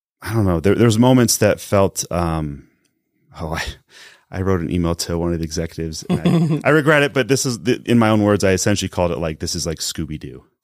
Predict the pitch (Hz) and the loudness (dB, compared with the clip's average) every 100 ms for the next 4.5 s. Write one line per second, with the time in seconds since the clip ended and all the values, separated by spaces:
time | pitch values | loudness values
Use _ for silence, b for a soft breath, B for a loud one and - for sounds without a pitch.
0 | _ 113 107 110 110 104 - 110 107 95 | _ -6 -4 -4 -6 -8 -8 -4 -4 -4
1 | - - 95 92 90 85 - - - 110 | -10 -4 0 2 2 0 -6 -8 0 4
2 | 113 120 117 101 92 101 101 98 95 104 | 6 6 6 4 4 2 2 2 2 0
3 | 95 95 90 76 80 82 85 85 80 82 | 0 0 0 -2 -2 -2 -2 -2 -2 -2
4 | 82 80 80 76 76 | -2 -4 -6 -8 -14